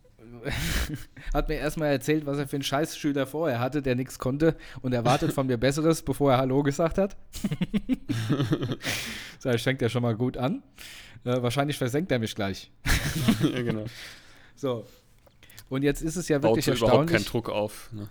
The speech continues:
Speaker 1: Ja, nee, aber es ist wirklich erstaunlich, wie wenig man da können muss, wenn man Boot fährt, ne? Oder Boot fahren soll.
Speaker 2: Ja.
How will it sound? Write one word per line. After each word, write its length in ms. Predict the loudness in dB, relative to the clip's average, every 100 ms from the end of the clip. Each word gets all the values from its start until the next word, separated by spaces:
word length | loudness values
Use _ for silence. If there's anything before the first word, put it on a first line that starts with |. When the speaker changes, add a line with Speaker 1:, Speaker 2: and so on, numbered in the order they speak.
| -2
Speaker 1:
Ja, 160 | 0
nee, 220 | 2 0
aber 180 | 0 -2
es 100 | -2
ist 140 | -4 -4
wirklich 240 | -2 -2
erstaunlich, 460 | -2 0 0 0 -2
wie 160 | -2
wenig 320 | 0 0 -2
man 160 | -2 -2
da 80 | -2
können 240 | -2 -2
muss, 180 | -2 -4
wenn 100 | -2
man 120 | -2
Boot 240 | 0 0 -2
fährt, 300 | -6 -10 -14 _ _ -6
ne? 200 | -4 -4 -10 _ _
Oder 200 | -4 -2
Boot 220 | 0 0
fahren 180 | 0 -2
soll. 120 | -2
Speaker 2:
Ja. 100 | -2